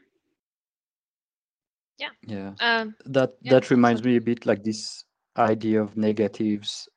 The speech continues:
Speaker 2: uh, in the strategy and the vision reminds me of, uh,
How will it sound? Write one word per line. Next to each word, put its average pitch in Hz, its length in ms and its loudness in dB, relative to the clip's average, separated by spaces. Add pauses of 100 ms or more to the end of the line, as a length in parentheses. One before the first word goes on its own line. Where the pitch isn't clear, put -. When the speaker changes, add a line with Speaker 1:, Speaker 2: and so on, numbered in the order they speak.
(220)
Speaker 2:
uh, 98 680 -10
in 104 220 -12
the 92 120 -10
strategy 101 460 -6
and 98 100 -4
the 101 40 -4
vision 107 320 0
reminds 107 360 -2
me 107 120 -4
of, 98 160 -4
uh, 95 200 -10